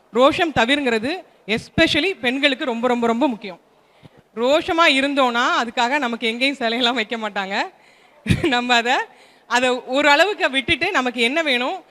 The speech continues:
நம்மளை சுத்தி இருக்கிறதுல எது நல்லது அப்படிங்கிறத சூஸ் பண்றதுக்கு தெளிவா நம்ம கேட்டு வாங்கிக்கணும்னு நினைக்கிறேன். மூணு விஷயங்கள் இதை தவிர முக்கியமானது அப்படின்னு பார்த்தீங்கன்னா ஹெல்த்,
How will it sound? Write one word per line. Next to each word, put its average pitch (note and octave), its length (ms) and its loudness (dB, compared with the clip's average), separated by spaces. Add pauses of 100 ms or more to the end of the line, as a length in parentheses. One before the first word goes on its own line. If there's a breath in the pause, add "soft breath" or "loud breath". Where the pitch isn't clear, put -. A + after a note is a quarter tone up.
(140)
நம்மளை A3+ 200 -2
சுத்தி C4 300 -2
இருக்கிறதுல C4 400 0
எது A#3+ 200 -2
நல்லது B3+ 460 -2
அப்படிங்கிறத A3+ 360 -4 (100)
சூஸ் D#4+ 260 -6
பண்றதுக்கு A3+ 420 -8 (560 soft breath)
தெளிவா C#4+ 340 4
நம்ம C#4 200 0
கேட்டு C4+ 500 2
வாங்கிக்கணும்னு A#3+ 320 -6
நினைக்கிறேன். G#3 420 -6 (1080)
மூணு D#4+ 280 -2
விஷயங்கள் F4+ 360 0
இதை C4+ 200 2
தவிர D4 280 2
முக்கியமானது C#4 640 0
அப்படின்னு B3 300 -4
பார்த்தீங்கன்னா A#3 360 -4
ஹெல்த், C4 460 -2